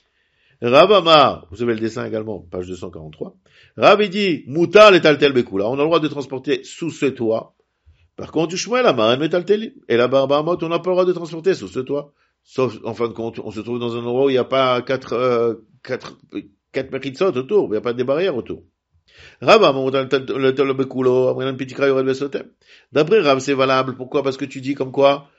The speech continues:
comme on a expliqué, le toit, il a une certaine épaisseur, donc tu, tu continues virtuellement. Donc c'est comme si que c'était fermé.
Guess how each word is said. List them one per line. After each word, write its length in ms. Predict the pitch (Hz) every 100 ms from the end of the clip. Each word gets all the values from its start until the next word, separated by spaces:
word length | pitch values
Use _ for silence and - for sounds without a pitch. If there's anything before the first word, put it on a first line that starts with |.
| _ _ _ -
comme 180 | 135
on 60 | 139
a 60 | 135
expliqué, 360 | 127 135 135
le 140 | 139 135
toit, 240 | 135 139
il 80 | 135
a 40 |
une 60 | 135
certaine 260 | 139 139 139
épaisseur, 440 | 135 131 139 135
donc 140 | 131
tu, 240 | 127 127 120
tu 80 | -
continues 380 | 139 131 135
virtuellement. 600 | 131 123 - 123 113 101
Donc 160 | 120 131
c'est 80 | 147
comme 140 | 156
si 80 | 156
que 60 | 196
c'était 220 | 196 185
fermé. 280 | 190 196